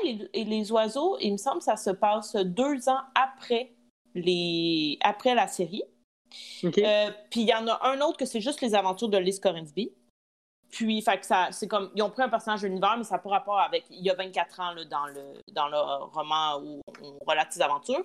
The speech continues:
Speaker 1: Et là, il y a une nouvelle trilogie qui est sortie aussi, mais il y a juste le premier roman qui est sorti, qui est La Belle Sauvage. Et ça, c'est lorsque Lyra était un bébé. Puis là, on comprend, euh, comment Lyra est arrivée à,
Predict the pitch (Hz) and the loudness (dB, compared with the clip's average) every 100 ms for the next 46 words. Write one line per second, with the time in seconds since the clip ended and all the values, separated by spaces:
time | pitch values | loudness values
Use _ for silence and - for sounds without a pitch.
0 | - 226 214 269 285 196 185 208 214 233 | 0 2 4 4 4 2 2 2 2 0
1 | 226 - 202 185 190 240 214 196 - - | 0 0 2 2 0 -2 0 2 0 0
2 | 339 494 - - 508 - _ _ _ _ | 0 0 0 0 0 -2 _ _ _ _
3 | 202 196 202 196 277 262 - 214 220 220 | 2 2 2 0 0 0 0 0 2 2
4 | 196 214 214 202 180 - 269 339 - _ | 2 2 0 -2 -2 -2 -2 -2 -2 _
5 | - 202 185 175 185 180 190 190 233 359 | 2 4 6 4 2 2 4 4 4 0
6 | - - 220 - 277 - 233 226 196 226 | -2 -2 -2 0 -2 -2 -4 -2 -2 -4
7 | 233 202 220 233 214 202 190 170 196 170 | 0 2 2 2 0 0 0 2 0 2
8 | 233 415 - 208 226 240 214 214 208 - | 0 -2 -4 0 0 0 -2 -4 -6 -2
9 | 233 262 - _ _ - 185 175 175 - | 0 0 -4 _ _ 0 2 2 0 -2
10 | 226 226 233 214 202 220 226 - - 196 | 0 2 2 0 2 2 0 -6 -8 -6
11 | 190 175 190 214 214 - 190 185 185 | -4 -4 -4 -4 -2 2 4 4 0